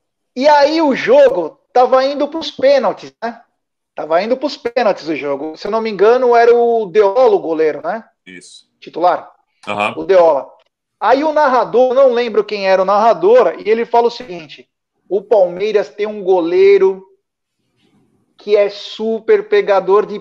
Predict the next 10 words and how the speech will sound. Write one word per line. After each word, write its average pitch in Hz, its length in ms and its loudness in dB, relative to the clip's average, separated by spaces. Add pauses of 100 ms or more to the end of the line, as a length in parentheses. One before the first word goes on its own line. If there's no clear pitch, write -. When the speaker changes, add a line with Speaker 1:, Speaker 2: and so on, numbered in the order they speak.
Speaker 1:
pênalti", 175 600 -2
e 170 80 -4
não 208 100 -12
sei 214 160 -2
o 202 60 -2
quê. 202 260 0
Começou 196 280 -2
a 226 40 0
falar, 226 500 2
né? 180 240 -6